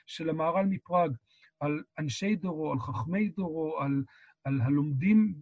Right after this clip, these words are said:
בדורו. הוא מציע, אה, רפורמות חינוכיות, אה, נכבדות ו-,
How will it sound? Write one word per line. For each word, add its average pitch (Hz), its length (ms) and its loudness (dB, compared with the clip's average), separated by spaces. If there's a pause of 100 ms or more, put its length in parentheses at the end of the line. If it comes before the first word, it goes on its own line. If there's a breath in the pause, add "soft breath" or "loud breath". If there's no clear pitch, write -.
בדורו. 147 480 -2
הוא 151 220 -4
מציע, 196 520 2 (680)
אה, 127 380 -2 (280)
רפורמות 180 720 2
חינוכיות, 180 760 -4 (280 soft breath)
אה, 143 160 -4
נכבדות 151 720 -2
ו-, 147 140 -4